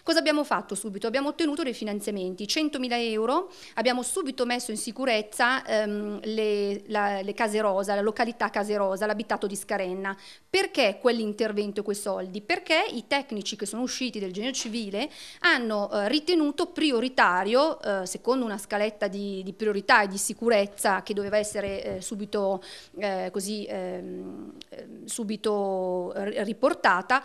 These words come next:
questo intervento, per cui ci sono stati dati centomila euro e, eh, sono stati fatti tutti questi lavori che sono già finiti e ultimati, eh, in località appunto Case Rosa per mettere in sicurezza questa parte di abitato. Poi,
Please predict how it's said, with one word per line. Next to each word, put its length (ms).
questo 340
intervento, 680
per 120
cui 100
ci 80
sono 140
stati 180
dati 200
centomila 460
euro 400
e, 280
eh, 380
sono 120
stati 180
fatti 260
tutti 220
questi 220
lavori 260
che 80
sono 160
già 140
finiti 360
e 20
ultimati, 640
eh, 240
in 120
località 560
appunto 360
Case 280
Rosa 280
per 160
mettere 300
in 60
sicurezza 480
questa 240
parte 260
di 80
abitato. 520
Poi, 380